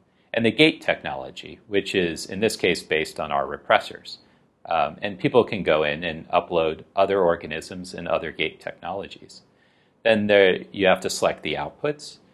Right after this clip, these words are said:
whether they're fluorescent reporters just to figure out if your circuit works, or if you're trying to connect it to some function in the cell. Then you can go back, and the first thing that you have to do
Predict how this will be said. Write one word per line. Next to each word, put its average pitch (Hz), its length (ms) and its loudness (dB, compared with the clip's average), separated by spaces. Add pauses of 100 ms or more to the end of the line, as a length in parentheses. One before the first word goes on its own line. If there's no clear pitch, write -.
(220)
whether 82 320 2
they're 76 440 -2
fluorescent 92 460 2
reporters 98 600 2
just - 180 -2
to 101 80 0
figure 92 300 0
out 90 200 6
if 80 140 -4
your 85 140 -2
circuit - 400 -2
works, - 480 2 (180)
or 117 100 6
if 98 80 2
you're 113 80 2
trying 98 280 2
to 95 60 -2
connect 90 400 -2
it 80 160 -4
to 76 360 -10
some - 240 -4
function 73 500 -10
in 71 120 -18
the 67 60 -20
cell. - 360 -14 (1160)
Then 104 400 2 (280)
you 98 80 -8
can 92 160 -14
go 85 180 2
back, 110 460 0 (500)
and 101 280 2
the 92 40 0
first 135 300 4
thing 120 180 0
that 101 120 4
you 95 100 4
have 92 220 6
to 90 100 -4
do 82 400 -2